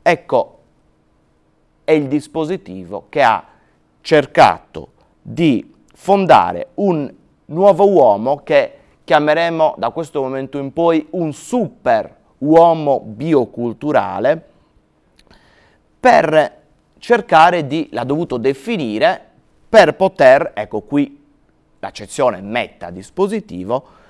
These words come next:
per poterlo governare e amministrare rispetto ai suoi nuovi poteri. Nuovi poteri, e questa è la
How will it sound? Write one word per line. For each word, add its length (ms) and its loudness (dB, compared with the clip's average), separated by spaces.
per 160 -2
poterlo 580 -2
governare 1000 -2
e 100 0
amministrare 1000 -6
rispetto 880 -12
ai 180 0
suoi 340 -4
nuovi 360 -6
poteri. 600 -10
Nuovi 340 2
poteri, 500 2
e 80 -2
questa 360 0
è 20 4
la 320 2